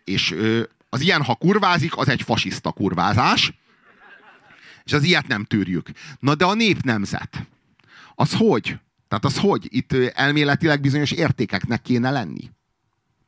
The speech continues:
És hogyha a miniszterelnök nem rohadt volna meg belülről, akkor még elméletileg lennének is.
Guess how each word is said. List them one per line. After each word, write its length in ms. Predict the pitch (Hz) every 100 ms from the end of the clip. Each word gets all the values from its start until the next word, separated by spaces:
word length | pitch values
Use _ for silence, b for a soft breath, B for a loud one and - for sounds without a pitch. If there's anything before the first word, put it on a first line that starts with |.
| _ _ _ _ _ _ _ b
És 120 | -
hogyha 200 | 127 143
a 40 |
miniszterelnök 760 | 143 165 156 - 139 143 147 147
nem 180 | 165 160
rohadt 340 | 143 120 127
volna 260 | 135 123 117
meg 200 | 117 104
belülről, 680 | 101 101 113 101 104 120 180 - _ _ _ _ _ _ _ -
akkor 200 | - 139
még 260 | 151 135 -
elméletileg 680 | 117 120 131 131 139 160 165
lennének 520 | 156 110 113 139 -
is. 320 | - - -